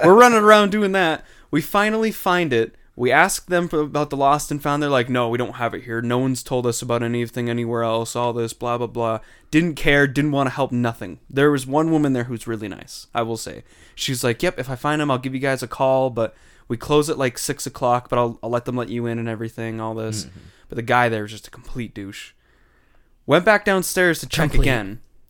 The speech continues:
Speaker 1: 'cause someone told us that there was a second Lost and Found downstairs.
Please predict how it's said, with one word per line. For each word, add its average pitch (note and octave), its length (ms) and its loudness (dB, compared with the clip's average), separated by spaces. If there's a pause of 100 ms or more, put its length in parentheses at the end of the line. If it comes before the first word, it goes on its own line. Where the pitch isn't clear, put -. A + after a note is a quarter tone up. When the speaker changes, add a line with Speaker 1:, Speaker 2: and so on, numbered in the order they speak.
Speaker 1:
'cause C3 160 -2
someone D#3+ 300 2
told E3 300 0
us C3 100 -2
that B2+ 140 -4
there A#2+ 120 -2
was A#2+ 140 -2
a A#2 80 -2
second D#3+ 460 0
Lost B2 240 0
and A#2 120 -8
Found A#2 220 -4
downstairs. A2 680 -10